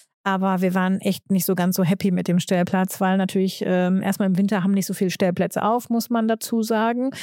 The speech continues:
Wir haben wirklich gesucht, um im Winter auch wirklich irgendwas zu finden. Wir haben wirklich gesucht auch auf dem Weg dahin.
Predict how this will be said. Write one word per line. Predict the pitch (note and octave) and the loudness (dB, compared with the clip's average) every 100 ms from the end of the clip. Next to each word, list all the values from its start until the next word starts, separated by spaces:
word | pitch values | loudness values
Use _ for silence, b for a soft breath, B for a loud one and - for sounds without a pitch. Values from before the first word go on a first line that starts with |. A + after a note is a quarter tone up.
| B | B
Wir | G3 | -2
haben | G3 F#3+ | 0 2
wirklich | G#3+ - | -2 -2
gesucht, | F#3 E3 F#3+ B3 - | 0 2 2 0 -2
um | G#3 F#3+ | 0 2
im | F3+ | 2
Winter | G3+ G#3 G3+ | 2 2 0
auch | - | 0
wirklich | G3+ G3+ F3+ | -2 -2 -2
irgendwas | G3 F#3+ F3 - | 0 0 0 -2
zu | E3+ | -6
finden. | - G#3+ A3+ C#4 A3 | -2 0 0 0 0
Wir | F3+ | 2
haben | F#3 F3+ | 2 2
wirklich | G#3+ G3+ - | 0 -2 0
gesucht | F3+ F3 G#3 A#3+ G4+ | 0 2 2 0 -4
auch | D4+ B3+ B3+ | -2 -2 -2
auf | A#3 | -4
dem | C4 B3 | -2 -2
Weg | B3+ C4 C#4 | 0 0 -2
dahin. | C4+ B3 D4+ | -2 0 -2